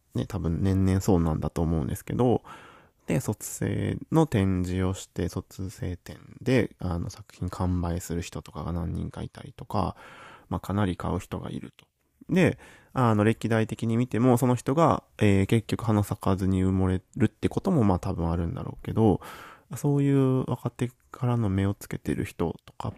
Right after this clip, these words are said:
ていうのは結構多分ね、コレクターさんが買ってるケースがやっぱあって、作品が安いうちに買っておこうとか。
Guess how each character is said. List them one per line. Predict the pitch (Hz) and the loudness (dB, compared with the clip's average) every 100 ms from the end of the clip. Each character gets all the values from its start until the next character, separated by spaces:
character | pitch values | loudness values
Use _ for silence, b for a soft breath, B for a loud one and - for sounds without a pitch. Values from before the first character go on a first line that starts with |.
| - | -8
て | 87 | -2
い | 98 | 0
う | 98 | 2
の | |
は | 87 | 0
結 | - | -2
構 | - | -6
多 | - | -6
分 | 87 | -4
ね、 | - | -4
コ | 110 | -6
レ | |
ク | - | -6
タ | - 110 | -4 -4
ー | |
さ | 110 | -2
ん | 104 | -4
が | |
買 | 101 110 | -2 -6
っ | |
て | - - | -6 -6
る | 101 - | -6 -4
ケ | 98 | -2
ー | 92 | -2
ス | - 95 | -4 -6
が | 98 | -4
や | 104 | -4
っ | - | -6
ぱ | - - | -6 -6
あ | |
っ | - _ _ - | -8 _ _ 4
て、 | 139 117 160 _ _ | 6 6 2 _ _
作 | - 113 - | -12 -8 -2
品 | 101 | 2
が | 98 98 - - | 2 2 -2 0
安 | 113 - | 0 2
い | 87 | 2
う | 87 | 0
ち | - | -2
に | 90 | -4
買 | 92 | -4
っ | - | -6
て | - | -6
お | - | -8
こ | - 80 | -8 -14
う | _ | _
と | - | -8
か。 | 107 | -8